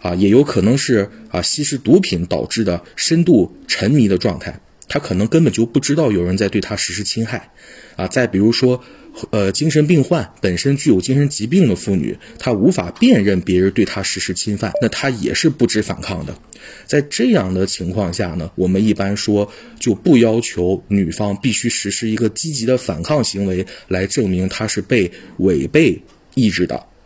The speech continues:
啊，只要说有这样的情况，我们就可以推定女方的确是在这个不愿意的情况下去发生了性行为。那么像咱们这个案件之中有一个非常关键的因素，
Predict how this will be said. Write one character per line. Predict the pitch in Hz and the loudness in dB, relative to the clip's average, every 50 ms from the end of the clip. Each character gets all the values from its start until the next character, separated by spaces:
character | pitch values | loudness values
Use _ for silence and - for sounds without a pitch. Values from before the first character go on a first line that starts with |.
| _ | _
啊， | - - 90 | -8 -8 -6
只 | - - - 85 | -6 -6 -4 -2
要 | 82 - 143 127 | 0 2 2 2
说 | 113 - 131 127 127 127 - - - - | 2 2 2 2 2 0 -4 -10 -4 0
有 | 113 92 82 | 2 2 2
这 | - - 143 | 2 2 2
样 | 143 127 | 2 2
的 | 107 101 | 2 0
情 | - - - 92 | -2 -4 -4 -4
况， | 92 - 139 120 92 80 | -2 0 0 2 2 0
我 | 85 | 0
们 | 90 87 95 | 0 -2 -2
就 | 95 - 113 | -2 -2 -4
可 | - - 127 | -2 0 0
以 | 117 104 | 0 0
推 | 92 - - 147 160 | 0 0 2 2 4
定 | 156 165 131 98 73 - - - - - - | 4 4 4 4 2 -2 -10 -20 -10 -2 0
女 | 110 95 82 | 0 0 2
方 | - 117 117 117 117 | 0 0 0 0 -2
的 | - - 90 101 | -2 -2 -2 -2
确 | 123 - - 170 113 | -2 0 2 2 2
是 | 95 - - - 92 78 76 - - - - - - - - | 2 2 -2 -2 -2 -4 -4 -8 -18 -20 -20 -20 -20 -20 -10
在 | - - 120 110 98 92 | -4 -2 0 0 0 -2
这 | - 101 | -4 -2
个 | 90 98 92 90 | 0 2 2 0
不 | - - - 131 | 0 2 4 4
愿 | 170 190 170 175 190 | 6 6 6 4 4
意 | 226 208 | 4 4
的 | 127 95 | 4 2
情 | - - - 87 | 0 -2 -6 -6
况 | 90 - 101 95 85 | -4 -4 -4 -4 -4
下 | - - 95 80 - - _ _ - | -4 -4 -6 -8 -10 -16 _ _ -12
去 | - - - 101 87 | -10 -4 -2 -2 -2
发 | 82 - 98 90 | -2 -2 -4 -4
生 | 90 - 95 92 | -4 -4 -4 -2
了 | 90 82 71 - - _ _ - | -2 -2 -4 -6 -10 _ _ -10
性 | - - 101 | -6 -4 -4
行 | 87 - 76 87 | -4 -4 -6 -6
为。 | 85 73 - - _ _ _ _ - - - - - - | -6 -6 -8 -10 _ _ _ _ -20 -20 -20 -12 -4 0
那 | 151 | 2
么 | 160 165 | 4 4
像 | 165 175 156 127 | 4 4 2 2
咱 | - 92 104 | 0 -2 0
们 | 139 160 | 0 0
这 | 156 151 | 0 0
个 | 123 127 | 0 2
案 | 127 120 | 2 2
件 | 117 120 | 2 2
之 | 117 120 117 | 2 2 2
中 | 123 123 123 | 2 4 4
有 | 113 104 87 87 | 4 4 4 4
一 | 92 107 | 4 4
个 | 123 131 113 | 4 2 2
非 | - - 156 | 4 4 2
常 | 160 123 117 120 | 4 4 2 0
关 | 120 151 156 160 | 2 2 2 2
键 | 160 - 131 107 | 2 2 0 0
的 | 98 | 2
因 | 87 98 104 107 | 2 2 0 0
素， | 107 - 117 98 - | 0 0 -2 -2 -2